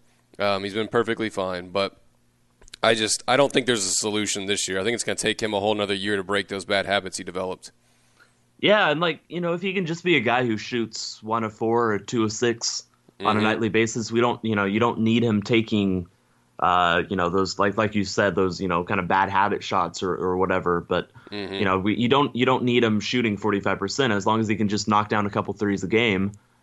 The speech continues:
Speaker 2: uh,
Speaker 1: Right.
Speaker 2: on six, seven attempts, and those six, seven attempts will mostly be open. You know, that's,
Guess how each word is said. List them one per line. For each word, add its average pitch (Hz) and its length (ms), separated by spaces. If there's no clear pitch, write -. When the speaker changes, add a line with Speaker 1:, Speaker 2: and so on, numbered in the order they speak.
Speaker 2:
uh, - 60
Speaker 1:
Right. 92 160
Speaker 2:
on 98 240
six, 107 260
seven 104 240
attempts, 113 500
and 95 140
those 98 160
six, - 220
seven 101 240
attempts 101 340
will 101 60
mostly 101 340
be 98 160
open. 95 380
You 92 80
know, 92 80
that's, - 500